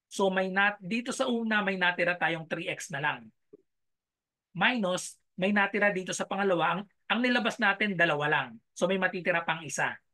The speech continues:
So, minus X plus one ito. Then, all over X squared. So, simplify natin. Ito yung first derivative natin. Y prime is equal to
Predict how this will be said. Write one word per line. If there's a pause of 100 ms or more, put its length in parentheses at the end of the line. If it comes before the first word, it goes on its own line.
(180)
So,
minus
X
plus
one
ito. (1040)
Then,
all
over (520)
X
squared. (560)
So,
simplify
natin.
Ito
yung
first
derivative
natin.
Y
prime
is
equal
to